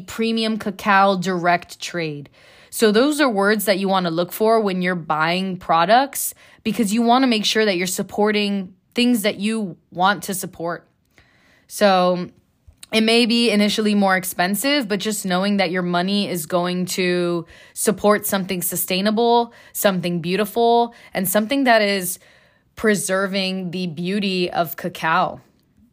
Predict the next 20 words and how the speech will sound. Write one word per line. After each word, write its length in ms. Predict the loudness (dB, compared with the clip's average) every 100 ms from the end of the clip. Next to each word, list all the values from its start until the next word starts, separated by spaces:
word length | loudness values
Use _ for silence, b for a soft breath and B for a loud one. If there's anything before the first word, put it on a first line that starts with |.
| _
You 140 | -8 -4
know, 240 | -2 -2
it's, 240 | -2 -4 -8
it's 220 | -8 -6
sad 460 | 0 4 4 4
that 460 | 2 2 2 0 -4 _
a 100 | -4
lot 240 | 0 2 0
of 140 | -2
good 260 | -4 -4 -2
things 720 | -2 -2 -2 -4 -6 -12 -16 b b b -4
in 220 | -2 0
life 400 | 0 0 -2 -4
end 240 | -4 2
up 180 | 0 0
being 680 | -4 -2 -2 -2 -4 -6 -10 _ _ _ _ _
corrupt 840 | -4 -2 2 4 2 0 -12 -12 -16 b b b _
by 640 | 0 4 4 4 4 2 -2 -8 _ _ -14
what 260 | 0 0 2
people 720 | -2 0 2 4 4 2